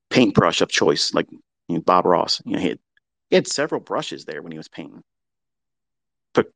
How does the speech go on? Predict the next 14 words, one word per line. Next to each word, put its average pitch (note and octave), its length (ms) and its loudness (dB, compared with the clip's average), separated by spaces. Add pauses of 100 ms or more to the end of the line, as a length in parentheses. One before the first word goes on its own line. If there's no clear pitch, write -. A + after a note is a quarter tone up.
(100)
most A#2 260 4
of D#3 80 6
the - 60 -10
time, G2+ 200 0
he B2 160 -6
used A2 440 0 (120)
that - 180 -10
fan A2 360 2
brush F2+ 420 0 (560)
and G#2 140 4
that G#2 220 4 (1000)
fine A2 500 4 (840)
bristled G#2 380 0
one. G2 260 -6